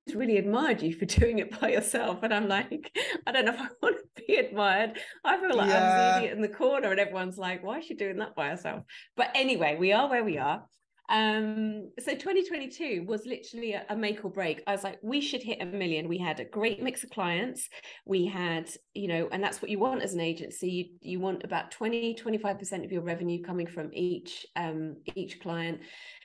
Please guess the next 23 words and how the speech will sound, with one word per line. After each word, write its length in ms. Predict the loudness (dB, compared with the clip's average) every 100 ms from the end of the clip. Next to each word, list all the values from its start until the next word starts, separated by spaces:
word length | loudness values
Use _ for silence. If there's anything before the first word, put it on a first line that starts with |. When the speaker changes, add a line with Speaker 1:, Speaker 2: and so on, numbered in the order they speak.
| -12 0
Speaker 1:
So 380 | 2 4 2 0
I 120 | -2
had 100 | -4
a 40 |
great 340 | -2 0 0 -2
team 260 | -6 -2
on 120 | -2
board. 420 | 2 4 4 2 -4
I 120 | -8
was 240 | -8 -10 -12
really, 260 | -2 0 0
really 160 | 0 -2
excited. 600 | -6 -8 -8 -8 -10 -12 -4
But 260 | 0 0 -4 -8 -4
in 100 | -2
the 80 |
background, 720 | -2 -4 -6 -6 -4 -4 -6 -8
I 120 | -8
did 200 | -6 -6
have 180 | -8 -12
the 80 | -8
very 280 | -4 -4 -4
sad 540 | -4 -4 -4 -6 -12